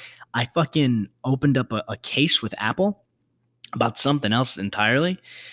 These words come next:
And, uh, I was just like, "Hey, guys, can you help me with my <laughs> podcast?" <laughs> I was like, "Hey, guys, I'm having trouble with my podcast. Can you help me with my podcast? <laughs> Please help me.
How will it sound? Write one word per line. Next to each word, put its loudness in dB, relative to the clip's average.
And, 0
uh, -2
I -2
was 0
just 2
like, 2
"Hey, 2
guys, 2
can -2
you 0
help 0
me -2
with -4
my 0
<laughs> -
podcast?" 0
<laughs> 4
I -4
was 4
like, 6
"Hey, 6
guys, 4
I'm 2
having 2
trouble 2
with -4
my -2
podcast. -4
Can -4
you -2
help -2
me -4
with -6
my -8
podcast? -16
<laughs> -18
Please 4
help 0
me. -6